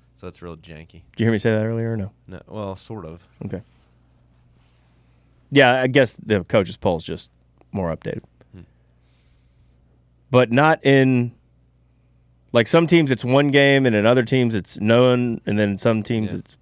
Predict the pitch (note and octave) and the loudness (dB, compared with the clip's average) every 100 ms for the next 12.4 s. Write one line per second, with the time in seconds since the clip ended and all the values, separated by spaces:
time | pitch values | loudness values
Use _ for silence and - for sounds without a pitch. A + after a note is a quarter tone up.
0 | _ _ _ B2+ B2+ B2+ B2+ - _ _ | _ _ _ 2 2 2 -4 -10 _ _
1 | _ A2+ G#2+ - _ _ _ _ _ _ | _ 2 2 0 _ _ _ _ _ _
2 | _ _ _ G#2+ C#3 C3 B2 C#3 B2+ B2 | _ _ _ 2 4 4 2 2 2 2
3 | - A#2+ B2 C3+ B2 A#2 A#2+ B2 A#2+ A#2 | 0 0 2 0 2 2 2 2 0 -6
4 | _ _ _ _ _ _ _ _ _ _ | _ _ _ _ _ _ _ _ _ _
5 | _ _ - A#2 G#2+ A#2+ G2+ - - _ | _ _ 0 0 2 0 0 -4 -12 _
6 | _ _ _ _ - D3+ D#3+ D3+ C3 C3 | _ _ _ _ -2 2 2 2 0 2
7 | A#2+ A2 D#3 F3+ C#3+ - C3 A#2+ A#2 C3+ | 2 2 4 4 2 0 2 4 2 0
8 | G2+ C3 A2 G2+ - A#3 F3 D#3 D#3+ _ | 0 -2 0 -2 2 4 6 4 0 _
9 | _ _ _ _ _ _ _ _ _ _ | _ _ _ _ _ _ _ _ _ _
10 | _ _ _ _ A2+ G#2+ - - - - | _ _ _ _ -12 -10 -12 -12 -12 -12
11 | - - C#3+ A#2+ G#2+ - A2+ F#2 F#2 F2+ | -14 -10 -8 -8 -10 -12 -12 -10 -10 -10
12 | F2 F2 F2 | -12 -16 -16